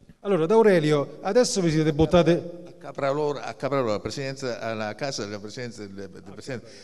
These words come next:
Speaker 2: della Repubblica, a Capraloro, a Viterbo.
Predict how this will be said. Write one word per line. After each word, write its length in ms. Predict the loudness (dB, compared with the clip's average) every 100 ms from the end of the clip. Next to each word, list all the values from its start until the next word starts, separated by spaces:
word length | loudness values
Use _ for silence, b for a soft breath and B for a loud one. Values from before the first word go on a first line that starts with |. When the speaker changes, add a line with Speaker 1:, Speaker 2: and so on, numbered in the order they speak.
| -18
Speaker 2:
della 260 | -14 -10 -10
Repubblica, 560 | -8 -8 -8 -10 -10
a 60 | -10
Capraloro, 680 | -10 -8 -8 -8 -8 -10 -14 -16 -14
a 100 | -16
Viterbo. 600 | -14 -16 -20 -20 -20